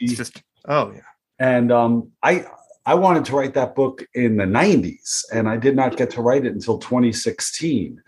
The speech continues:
Speaker 2: But over those years, anytime I was in a library or an archive doing research, and I, you know, maybe had twenty minutes to spare, I'd take a look and see what they had on this. So you begin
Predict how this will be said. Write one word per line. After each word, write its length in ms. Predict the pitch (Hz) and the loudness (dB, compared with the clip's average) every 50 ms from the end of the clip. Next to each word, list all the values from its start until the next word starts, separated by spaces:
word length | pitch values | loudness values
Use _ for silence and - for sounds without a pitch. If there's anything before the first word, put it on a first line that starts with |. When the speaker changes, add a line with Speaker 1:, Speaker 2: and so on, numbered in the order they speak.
| - - - - _ _ _ - | -20 -20 -20 -20 _ _ _ 2
Speaker 2:
But 320 | 160 151 - - - - _ | 2 2 2 -2 -10 -6 _
over 280 | - 131 127 135 139 | 0 0 2 4 4
those 280 | 131 123 120 123 110 117 | 4 4 4 4 2 0
years, 600 | 135 180 220 196 160 123 117 117 117 113 104 117 | 0 0 2 2 2 2 2 0 0 -2 -2 -2
anytime 560 | 120 123 131 123 - - - 135 131 123 123 | 0 0 0 -2 -4 -4 -6 -4 0 2 2
I 40 | 120 | 2
was 360 | 117 120 117 107 98 - - _ _ _ _ | 4 2 2 0 -2 -8 -14 _ _ _ _
in 140 | - 123 117 | -2 0 0
a 60 | 107 104 | 2 2
library 600 | 110 117 120 127 123 113 127 123 120 120 120 107 | 2 2 2 2 2 2 4 4 6 6 4 2
or 120 | 101 101 | 0 -2
an 60 | 98 104 | -2 -2
archive 480 | 110 117 117 - - 123 110 104 98 | -4 -4 -4 -4 -4 -4 -4 -4 -4
doing 260 | 107 110 107 104 104 104 | -4 -2 -2 0 0 0
research, 640 | 117 135 139 135 - - 135 123 123 120 - - - | 2 2 2 2 0 -2 -2 -2 -2 -4 -6 -8 -8
and 80 | 110 104 | -6 -6
I, 160 | 101 95 - _ _ _ _ _ _ _ _ _ _ | -8 -8 -12 _ _ _ _ _ _ _ _ _ _
you 80 | 185 180 | -8 -4
know, 60 | 147 | 0
maybe 280 | 123 123 127 120 120 120 | 0 2 2 2 2 2
had 120 | 120 113 | 0 0
twenty 300 | - - - 127 123 123 | -2 -2 0 2 4 6
minutes 340 | 120 120 120 120 117 - - - | 6 6 4 2 0 -2 -6 -6
to 60 | 107 | -8
spare, 360 | - - - 123 123 123 120 | -8 -4 -2 0 2 4 2
I'd 160 | 117 101 - | 2 0 -2
take 200 | - 139 135 - 127 | -4 -4 -2 -2 -2
a 20 | |
look 220 | 123 127 120 120 120 | -2 -2 -2 -4 -6
and 100 | 110 107 | -4 -4
see 160 | - - 123 | -2 -2 0
what 160 | 113 113 113 | 0 0 0
they 140 | 110 104 104 | 0 -4 -4
had 280 | 95 95 113 110 113 110 | -4 -6 -6 -4 -4 -4
on 200 | 107 104 101 101 | -4 -4 -4 -2
this. 400 | 113 127 110 - - - - - - _ _ _ _ - - _ _ | -2 -2 -2 -2 -2 -6 -6 -6 -14 _ _ _ _ -20 -20 _ _
So 140 | - - 135 | -2 0 2
you 120 | 131 131 | 2 2
begin 320 | 127 139 139 208 226 214 | 0 0 0 2 2 2